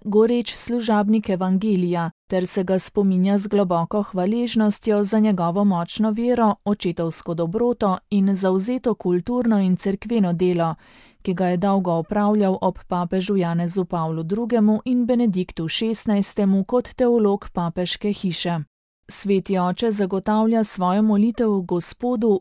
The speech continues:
ki naj na priprošnjo Device Marije in svetega Dominika, pokojnemu kardinalu dodeli nagrado, ki je obljubljena njegovim zvestim učencem.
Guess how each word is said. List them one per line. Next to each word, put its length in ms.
ki 180
naj 240
na 160
priprošnjo 720
Device 480
Marije 640
in 220
svetega 540
Dominika, 720
pokojnemu 640
kardinalu 760
dodeli 480
nagrado, 680
ki 140
je 200
obljubljena 680
njegovim 640
zvestim 560
učencem. 720